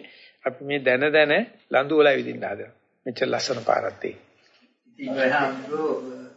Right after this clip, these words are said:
Speaker 2: කියන්නේ බුදු ධර්මය කියන එකයි බුද්ධ ආගම කියන එකයි වෙනස.
Speaker 1: දෙකම අපි ළඟ තියෙනවා. දෙක එකක් කතාවක්වත් ප්‍රතික්‍රියා කරන්න යන්න එපා. නමුත් ධර්මය ඍජු පාරක ගෙනියනවා.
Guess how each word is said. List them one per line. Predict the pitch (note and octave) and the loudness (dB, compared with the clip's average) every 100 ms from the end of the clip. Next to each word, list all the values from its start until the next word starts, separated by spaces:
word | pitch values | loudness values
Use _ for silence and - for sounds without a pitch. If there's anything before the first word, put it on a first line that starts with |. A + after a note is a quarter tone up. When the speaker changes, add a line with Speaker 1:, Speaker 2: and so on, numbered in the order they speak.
| _ A#2 B2 C3 C3+ | _ -18 -10 -8 -8
Speaker 2:
කියන්නේ | - D3+ B2+ A#2+ G2+ - - - _ | -2 -2 0 -4 -8 -12 -18 -20 _
බුදු | - C3 B2+ | -18 -12 -6
ධර්මය | B2 C3 C#3+ D#3+ | -2 -2 -4 -6
කියන | D#3 C#3 B2 | -4 -2 -2
එකයි | A#2+ C#3 D3 | -2 -2 -2
බුද්ධ | C3 B2 B2 | -4 -8 -4
ආගම | A#2+ D3+ D3 D#3 | -2 -4 -6 -12
කියන | - C#3+ | -12 -12
එකයි | - - G3+ - - _ | -6 -4 -4 -8 -16 _
වෙනස. | C3 - - - - _ _ _ _ _ - - - F#3+ | -8 -8 -8 -12 -16 _ _ _ _ _ -20 -20 -8 -2
Speaker 1:
දෙකම | D3+ D#3+ G#3+ | 0 2 4
අපි | G#3+ F3+ | 2 4
ළඟ | F#3+ F3+ E3 | 4 4 2
තියෙනවා. | F3 C3+ G2+ A#2+ F3+ _ | 2 0 0 -4 -6 _
දෙක | - D3+ E3+ | -8 -4 0
එකක් | D3 D#3 - | 2 0 0
කතාවක්වත් | D#3+ D#3+ E3 D#3+ F3+ | -2 2 2 2 0
ප්‍රතික්‍රියා | F3 C3+ C#3+ D#3 C3+ | -2 -6 -2 2 4
කරන්න | C#3 B2+ A#2 | 4 0 0
යන්න | A2 A2 | -2 -2
එපා. | G#2+ G2 - - - _ _ _ D#3 | -4 -2 -2 -6 -18 _ _ _ -6
නමුත් | D#3 D#3 C#3+ | 0 4 4
ධර්මය | B2+ B2 D3 D3+ E3 F3 D3 C3+ | 2 0 0 0 0 2 2 -2
ඍජු | - C#3+ G3 | -8 -4 4
පාරක | D#3 C#3+ C#3 | 6 4 0
ගෙනියනවා. | D3 C3+ C3 G2+ | -2 -4 -4 -8